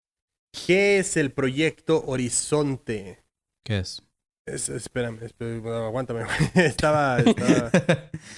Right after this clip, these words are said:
Speaker 1: Ah, pro-, ¿es, es el programa, eh, Horizonte veinte veinte tendrá algo que ver con eso?
Speaker 2: Ah, no sé.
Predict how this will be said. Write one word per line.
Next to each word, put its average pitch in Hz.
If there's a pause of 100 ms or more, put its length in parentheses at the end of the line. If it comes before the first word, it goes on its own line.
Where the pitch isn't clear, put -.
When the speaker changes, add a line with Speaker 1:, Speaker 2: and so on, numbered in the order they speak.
(520)
Speaker 1:
Ah, 110
pro-, 139
¿es, 165
es 190
el 220
programa, 165
eh, 143
Horizonte 143
veinte 180
veinte 220
tendrá 160
algo 175
que 156
ver 170
con 196
eso? 208 (400)
Speaker 2:
Ah, 101
no 95
sé. 135